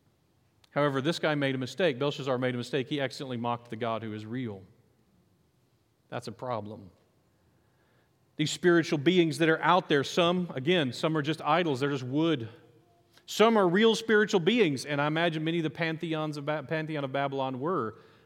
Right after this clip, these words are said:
But in the end, the only God you have to be truly afraid of offending is Almighty God. What he does is mock God, and many of you automatically, you know what verse is coming next.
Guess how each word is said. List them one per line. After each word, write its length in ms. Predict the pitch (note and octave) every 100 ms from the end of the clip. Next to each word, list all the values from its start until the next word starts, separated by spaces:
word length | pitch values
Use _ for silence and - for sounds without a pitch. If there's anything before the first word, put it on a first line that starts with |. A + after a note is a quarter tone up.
| -
But 140 | D#3
in 80 | D3+
the 200 | D3 F#3+
end, 320 | G3 C#3 D3+ D3+ - -
the 100 | C3
only 180 | D#3+ F#3
God 280 | D#3+ D#3 D3+
you 80 | C#3+
have 120 | C3+
to 40 |
be 80 | B2+
truly 360 | - E3 C3+ B2
afraid 280 | - B2
of 100 | A#2+
offending 540 | A2 - D3 A2+ G#2+ A2 _ _ _ -
is 140 | A#2+
Almighty 380 | B2+ A#2+ B2 A#2
God. 440 | A2+ A#2+ A2 G#2 G#2 _ _ _
What 140 | - B2+
he 40 |
does 200 | C3 D3
is 120 | C3
mock 320 | C3+ C3+ C3+ A#2
God, 460 | C3 A#2 G#2 A#2 - _ _ _
and 120 | A#2 C3
many 160 | D#3
of 40 | C#3
you 140 | C#3+
automatically, 600 | C3+ C3+ C3+ C3+ B2+ B2
you 100 | A#2+
know 140 | B2 B2+
what 100 | B2
verse 240 | C3 B2
is 80 | A#2+
coming 300 | C3 A#2 A#2
next. 420 | A#2+ A2+ -